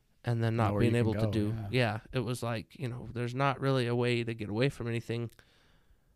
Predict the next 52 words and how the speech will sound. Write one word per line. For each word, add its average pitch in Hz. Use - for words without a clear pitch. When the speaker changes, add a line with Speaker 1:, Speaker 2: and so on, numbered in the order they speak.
Speaker 1:
One 147
thing 147
that 117
I 113
learned 127
when 123
I 117
was 113
little, 110
though, 107
my 117
mom 113
told 110
me, 107
she -
says 113
that 110
you 120
just 143
need 135
to -
pray. 104
And 107
I 104
said, 107
"Well," 113
and 135
I, 123
I 160
had 147
stopped 147
and 120
folded 151
my 120
arms. 135
She 127
goes, 123
"No, 131
you, 123
you 147
can 127
pray 220
in 156
your 104
head. 139
You 151
don't 165
have 143
to -
say 120
it 117
aloud." -